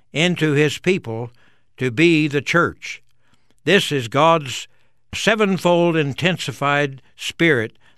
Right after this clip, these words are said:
now operating to dispense all that Christ is as God and as man into his believers and put them together to make the body of Christ,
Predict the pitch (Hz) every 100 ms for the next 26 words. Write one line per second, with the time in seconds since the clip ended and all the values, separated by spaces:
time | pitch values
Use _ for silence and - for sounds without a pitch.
0 | - 151 156 139 147 - 143 147 139 143
1 | 127 143 127 113 - 190 214 185 - -
2 | _ _ _ - 139 175 180 175 - 165
3 | 185 170 - 165 175 185 165 - - -
4 | - 131 147 113 120 151 165 180 170 156
5 | 147 156 151 143 160 135 117 120 - -
6 | - 151 208 - 180 151 156 147 143 160
7 | 190 110 98 104 - - - _ 127 139
8 | 123 190 202 170 175 160 147 156 139 143
9 | - 123 156 160 - _ _ _ - 113
10 | 117 151 170 165 139 - 131 120 120 -